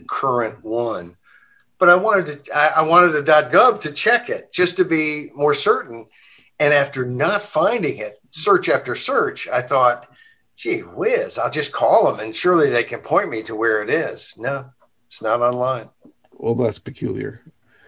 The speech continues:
Speaker 2: Well, you have one more piece. You did it on Thursday. It's called Organizing an Ouster.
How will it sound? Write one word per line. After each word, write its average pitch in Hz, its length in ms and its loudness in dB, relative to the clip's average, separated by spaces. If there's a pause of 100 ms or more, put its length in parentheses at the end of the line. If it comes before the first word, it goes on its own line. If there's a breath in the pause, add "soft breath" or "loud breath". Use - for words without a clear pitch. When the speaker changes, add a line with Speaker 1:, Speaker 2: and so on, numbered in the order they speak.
(720 soft breath)
Speaker 2:
Well, 185 280 6
you 175 140 4
have 170 180 6
one 170 220 6
more 170 160 6
piece. 135 460 6
You 131 180 8
did 131 160 8
it 127 100 8
on 123 240 6
Thursday. 123 640 4
It's 123 260 -6
called 127 300 4
Organizing 131 640 6
an 120 80 4
Ouster. 123 520 0